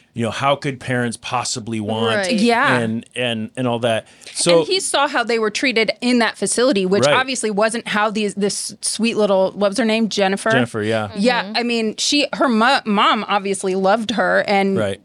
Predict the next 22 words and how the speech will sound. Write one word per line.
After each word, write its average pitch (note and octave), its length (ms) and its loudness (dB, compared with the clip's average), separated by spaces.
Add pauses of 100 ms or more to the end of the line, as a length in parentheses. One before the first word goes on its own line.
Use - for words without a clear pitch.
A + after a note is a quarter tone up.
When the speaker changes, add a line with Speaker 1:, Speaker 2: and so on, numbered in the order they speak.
(200)
Speaker 3:
took - 200 0
care A3+ 220 0
of G3+ 120 -4
her, F#3 220 2 (460)
but G#3 140 2
he A3+ 540 0 (320)
saw G3+ 460 2
the, F3+ 440 2 (720)
the G3+ 160 -2
disability G3 640 2
and F3+ 140 -2
thought, F3 240 0
Speaker 1:
Yep. - 80 -4
Speaker 3:
"Well, G3 140 2
he, F#3+ 260 -2
she - 180 -2
must F3+ 260 -2
be F3 140 -2
being E3+ 220 -6
mistreated." E3+ 680 -2
Speaker 1:
So G#3 260 2
Speaker 2:
Right. E3+ 280 -2